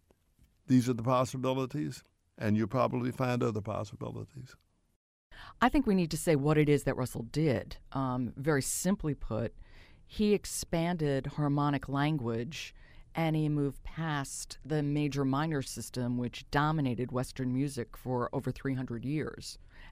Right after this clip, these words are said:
Speaker 2: And Russell encouraged his students to continue to push the music, to explore, didn't he?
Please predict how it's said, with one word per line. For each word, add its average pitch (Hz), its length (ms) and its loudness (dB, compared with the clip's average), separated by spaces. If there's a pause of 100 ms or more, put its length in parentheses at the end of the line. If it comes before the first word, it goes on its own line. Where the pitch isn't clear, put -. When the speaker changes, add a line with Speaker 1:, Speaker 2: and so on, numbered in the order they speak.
Speaker 2:
And 175 160 2
Russell 202 280 0
encouraged 302 640 -6
his 147 120 -4
students 151 480 -4
to 185 180 -6
continue 240 800 0
to 131 340 -2
push 214 260 -2
the - 80 -4
music, 196 440 -2
to 156 120 -4
explore, 180 640 -4
didn't 147 280 -4
he? 101 280 -6